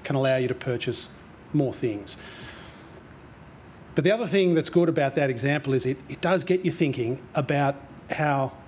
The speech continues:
not everything is exactly like that.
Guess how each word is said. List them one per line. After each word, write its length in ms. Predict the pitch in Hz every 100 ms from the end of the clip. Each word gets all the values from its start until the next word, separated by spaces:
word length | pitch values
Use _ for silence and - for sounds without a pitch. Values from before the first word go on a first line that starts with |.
| -
not 260 | 151 202 185
everything 420 | 170 165 160 143
is 120 | 131
exactly 640 | 135 117 123 123 123 113 -
like 320 | 127 107 98
that. 220 | - -